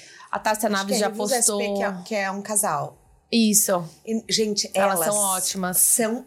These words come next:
Speaker 2: ótimas,
Speaker 1: <laughs> Elas
Speaker 2: ótimas.
Speaker 1: são.
Speaker 2: Elas, assim, comem com gosto.
Speaker 1: Elas são
Speaker 2: Eu
Speaker 1: maravilhosas.
Speaker 2: assisto.
Speaker 1: É.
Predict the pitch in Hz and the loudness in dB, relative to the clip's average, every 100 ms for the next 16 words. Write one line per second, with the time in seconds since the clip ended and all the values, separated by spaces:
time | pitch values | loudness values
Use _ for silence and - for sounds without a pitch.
0 | 170 202 202 190 - - 185 165 143 143 | 0 2 2 0 0 0 0 -2 0 2
1 | 277 - 214 202 185 190 180 165 180 - | 0 2 4 4 2 -2 0 0 -2 -2
2 | 214 233 208 202 - 226 - 247 240 226 | -2 0 2 2 2 0 -2 0 0 -2
3 | 220 - 349 277 180 - 226 240 247 220 | -6 -2 0 0 -2 0 0 2 2 4
4 | 214 226 202 233 - 254 208 196 247 254 | 2 2 2 2 0 2 2 0 0 0
5 | - - 202 196 | 0 0 -2 -4